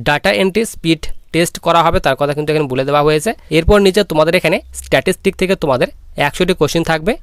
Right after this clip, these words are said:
দুশো নাম্বারের মধ্যে পরীক্ষা নেওয়া হবে, দুই ঘন্টা টাইম দেওয়া হবে, তার কথা কিন্তু এখানে বলে দেওয়া হয়েছে। তো তোমরা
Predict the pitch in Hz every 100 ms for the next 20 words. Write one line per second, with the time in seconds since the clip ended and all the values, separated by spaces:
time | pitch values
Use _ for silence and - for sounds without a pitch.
0 | - 131 135 - 190 180 185 185 180 -
1 | 135 139 165 160 165 160 - - - -
2 | 127 151 175 185 190 180 175 180 175 175
3 | 175 220 - 127 135 131 120 120 165 170
4 | 151 120 117 117 110 127 - - - -
5 | 170 - 160